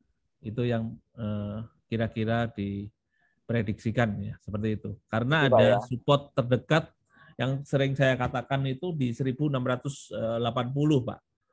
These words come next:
Speaker 1: Sampai di seribu enam ratus tujuh puluh lima.
Speaker 2: Ya.
Speaker 1: Nah, itu sementara mungkin kalau
Speaker 2: Tapi
Speaker 1: tidak
Speaker 2: kalau sesuai forecast,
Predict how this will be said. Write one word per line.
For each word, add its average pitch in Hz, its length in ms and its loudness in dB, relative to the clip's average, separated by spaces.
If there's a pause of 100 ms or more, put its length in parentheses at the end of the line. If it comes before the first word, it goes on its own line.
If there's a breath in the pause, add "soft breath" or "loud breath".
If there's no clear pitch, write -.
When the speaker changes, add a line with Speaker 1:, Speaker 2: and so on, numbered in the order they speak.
(160)
Speaker 1:
Sampai 113 320 -2
di 113 240 -2
seribu 117 400 -4
enam 117 180 -4
ratus 110 240 -2
tujuh 101 380 4
puluh 123 160 -2
lima. 131 220 4 (260)
Speaker 2:
Ya. 117 100 -8
Speaker 1:
Nah, 113 80 -4
itu 120 140 -4
sementara 135 640 0 (240 soft breath)
mungkin 135 320 -2
kalau 127 180 0
Speaker 2:
Tapi 165 220 4
Speaker 1:
tidak 165 80 6
Speaker 2:
kalau 160 260 10
sesuai 170 380 6
forecast, 156 400 8